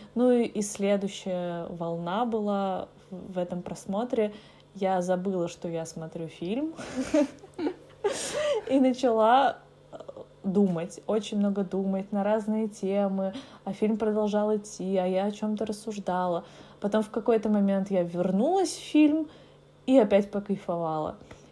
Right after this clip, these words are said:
И вот мне кажется, это был потрясающий просмотр этого фильма. И да,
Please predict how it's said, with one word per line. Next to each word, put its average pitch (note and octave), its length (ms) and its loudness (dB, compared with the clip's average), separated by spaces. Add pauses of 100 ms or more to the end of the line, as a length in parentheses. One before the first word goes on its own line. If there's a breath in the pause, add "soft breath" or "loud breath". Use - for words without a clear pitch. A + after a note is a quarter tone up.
(120)
И G#3+ 160 0
вот G3+ 200 2
мне G#3 260 2
кажется, A3+ 440 0
это G#3 360 -2
был G3+ 420 -2
потрясающий G3+ 760 -6
просмотр F3+ 580 -8
этого F3+ 260 -10
фильма. G#3 760 -6
И F#3 540 -6 (1200 loud breath)
да, E3+ 500 2